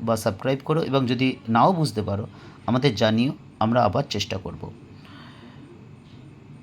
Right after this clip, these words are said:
ঔপনিবেশিক শাসনকালে আমরা দেখেছি যে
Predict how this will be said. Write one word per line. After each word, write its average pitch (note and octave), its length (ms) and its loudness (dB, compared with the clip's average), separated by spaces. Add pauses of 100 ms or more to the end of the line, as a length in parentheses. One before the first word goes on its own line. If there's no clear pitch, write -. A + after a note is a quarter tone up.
(340)
ঔপনিবেশিক G#3 640 4
শাসনকালে D#3+ 600 2 (1160)
আমরা C#3+ 200 4
দেখেছি C#3 460 0 (320)
যে A#2 240 2